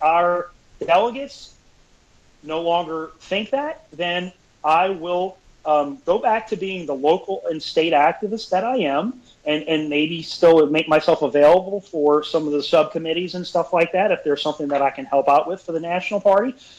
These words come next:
But other than that, you know, my, my, my, my role in the, um, the, the, the Libertarian Party is not entirely defined by being,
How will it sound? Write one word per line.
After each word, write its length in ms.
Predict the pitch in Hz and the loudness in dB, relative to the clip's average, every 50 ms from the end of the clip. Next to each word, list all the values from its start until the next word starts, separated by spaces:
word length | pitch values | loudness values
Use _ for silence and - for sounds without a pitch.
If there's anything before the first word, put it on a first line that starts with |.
| - _ | -16 _
But 100 | - 196 | 0 0
other 100 | 240 233 | 2 4
than 20 | 220 | 4
that, 180 | 233 233 220 | 2 2 2
you 100 | 190 208 | 0 -2
know, 140 | 196 175 170 - _ _ _ | -2 -2 -4 -8 _ _ _
my, 160 | - 202 220 - | 0 0 2 2
my, 220 | 208 240 262 254 | 0 0 0 -2
my, 300 | 226 220 262 294 302 - | -2 -2 -2 -2 -4 -6
my 220 | 226 214 240 285 302 262 | -6 -4 -2 -2 -4 -2
role 340 | 220 247 240 269 294 285 269 | 2 2 2 2 2 0 -4
in 280 | - 220 202 202 196 180 | -4 -4 -6 -6 -6 -8
the, 300 | 165 185 175 170 165 160 _ _ _ _ _ _ 165 | -10 -10 -10 -12 -14 -16 _ _ _ _ _ _ -2
um, 420 | 156 147 143 139 135 135 127 127 - _ _ _ _ _ _ _ _ _ _ _ _ _ _ - - - - 156 | 0 2 2 0 -2 -4 -8 -12 -14 _ _ _ _ _ _ _ _ _ _ _ _ _ _ -20 -20 -20 -10 -6
the, 120 | 165 165 | -6 -6
the, 400 | 160 147 170 165 165 147 - - - | -4 0 2 2 2 0 -4 -10 -4
the 120 | 160 151 160 | 0 0 2
Libertarian 480 | 170 202 220 - - - 233 202 - | 2 0 -2 -6 -6 -4 -4 -4 -4
Party 400 | - - - 285 320 269 208 180 | -2 0 2 2 2 2 0 -4
is 120 | 165 160 175 | -6 -6 -6
not 220 | 208 226 247 - | -6 -6 -6 -8
entirely 680 | - - - - - 180 208 226 220 208 180 165 143 | -12 -16 -16 -10 -6 -4 0 0 0 0 0 0 -2
defined 640 | 131 135 - - - 175 185 226 254 247 196 151 131 | -4 -6 -12 -6 -4 -2 -2 0 -2 -4 -4 -4 -2
by 240 | 123 139 135 135 131 | 0 2 2 2 0
being, 500 | 127 - 175 185 185 165 156 156 147 - | 0 -2 -4 -4 -4 -4 -6 -6 -8 -12